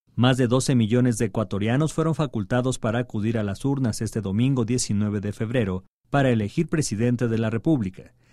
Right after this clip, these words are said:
ciento treinta y siete integrantes de la Asamblea Nacional, cinco representantes al Parlamento Andino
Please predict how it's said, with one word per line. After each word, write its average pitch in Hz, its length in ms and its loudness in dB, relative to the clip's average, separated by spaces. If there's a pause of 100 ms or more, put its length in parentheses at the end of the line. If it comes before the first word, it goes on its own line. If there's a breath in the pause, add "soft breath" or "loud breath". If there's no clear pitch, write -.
(140 soft breath)
ciento 131 380 0
treinta 113 260 2
y 95 60 -2
siete 127 280 -2
integrantes 113 600 0
de 131 80 0
la 131 100 2
Asamblea 104 420 -2
Nacional, 107 560 -2 (320 soft breath)
cinco 180 320 2
representantes 123 840 0
al 104 100 0
Parlamento 107 540 0
Andino 107 480 0